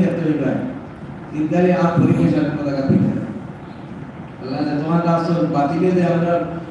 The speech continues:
বাতিল অর্থাৎ দুশ্মনে, দুশ্মন ইসলাম, দুশ্মনে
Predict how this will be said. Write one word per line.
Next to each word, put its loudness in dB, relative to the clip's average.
বাতিল 4
অর্থাৎ 2
দুশ্মনে, 6
দুশ্মন 2
ইসলাম, -2
দুশ্মনে 0